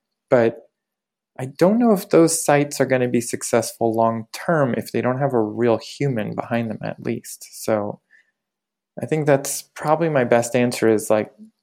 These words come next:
for better or worse, we're not. We're kinda leaning into what we do. That's because I'm confident that we're gonna keep seeing Google wanna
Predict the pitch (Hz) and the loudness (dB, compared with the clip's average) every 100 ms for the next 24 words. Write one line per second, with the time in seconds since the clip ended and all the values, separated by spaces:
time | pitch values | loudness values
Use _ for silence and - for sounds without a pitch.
0 | _ - 113 151 185 127 117 139 139 110 | _ 0 4 4 6 4 6 2 2 -6
1 | 107 104 113 - 127 110 - 143 131 107 | -2 0 0 -2 -6 -6 -2 -2 0 -2
2 | 117 120 110 107 123 131 135 139 143 143 | -4 -4 -6 -6 -4 2 2 2 -2 0
3 | 156 165 - - _ _ _ _ _ _ | 0 -2 -6 -20 _ _ _ _ _ _
4 | _ _ _ _ _ _ _ _ _ - | _ _ _ _ _ _ _ _ _ -2
5 | 120 - - 127 127 120 113 117 - - | -2 -2 -8 -2 2 2 0 -2 -8 -4
6 | 123 120 117 110 - _ _ _ _ _ | -2 -2 -4 -4 -6 _ _ _ _ _
7 | _ - - 117 123 117 - _ - 143 | _ -8 -4 -2 -2 -2 -8 _ -6 0
8 | 135 - - 127 117 110 123 120 117 107 | 0 0 -6 -4 -4 0 2 4 4 4
9 | 104 - _ _ _ _ 117 117 113 107 | 2 -4 _ _ _ _ 0 2 2 0
10 | 110 | -2